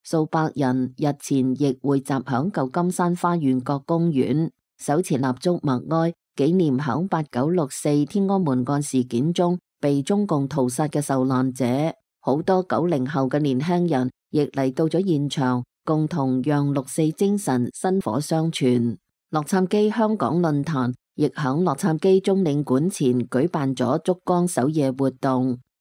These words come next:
有兩百多名嚟自香港、台灣同大陸嘅移民共同悼念咗六四。民眾以蠟燭、L E D蠟燭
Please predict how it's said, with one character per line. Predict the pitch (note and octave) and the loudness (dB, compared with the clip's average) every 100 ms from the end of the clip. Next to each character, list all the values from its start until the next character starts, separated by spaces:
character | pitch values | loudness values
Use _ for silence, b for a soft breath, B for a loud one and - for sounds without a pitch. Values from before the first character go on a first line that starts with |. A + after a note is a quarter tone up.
| - | -4
有 | C#3 D3 | 0 2
兩 | D#3+ D3 D3+ | 2 2 0
百 | D#3+ | 0
多 | - G#3 | 2 2
名 | F#3+ C#3 C3+ | 2 2 0
嚟 | B2+ B2 | 0 0
自 | C#3+ C#3+ | -2 0
香 | G3 G3 G3 | 0 0 0
港、 | B2+ B2+ F3 F3 | 0 0 -2 -4
台 | - B2+ B2+ | -4 -2 0
灣 | D3 F3 F3 D#3 | 0 2 2 0
同 | C3 B2+ | 0 -2
大 | B2+ C3+ | -2 -2
陸 | C3+ C#3 | -2 -2
嘅 | D#3 | -2
移 | D3 C3 | 0 2
民 | B2+ B2+ B2+ - _ | 2 2 0 -4 _
共 | D3+ D3 | -2 0
同 | D3 C3+ B2+ | 0 -2 0
悼 | C#3+ C#3+ | 0 2
念 | C#3+ C#3 | 0 0
咗 | B2+ C#3 | 0 0
六 | F3 B2+ | 0 -2
四。 | - D3 C#3 C3+ - _ _ - | -4 0 2 0 -2 _ _ -2
民 | D3 C#3+ | 0 0
眾 | C#3+ F3 E3+ | 2 2 4
以 | D3+ D3 | 2 2
蠟 | E3 D3+ B2+ | 2 -2 -2
燭、 | - G3 F#3 _ - | 0 0 0 _ 0
L | F#3 C#3 | 2 2
E | C3 F3+ | 2 0
D | F3+ F#3 | 2 2
蠟 | F#3 C#3+ B2 | 2 -2 -2
燭 | F3 E3+ | 0 0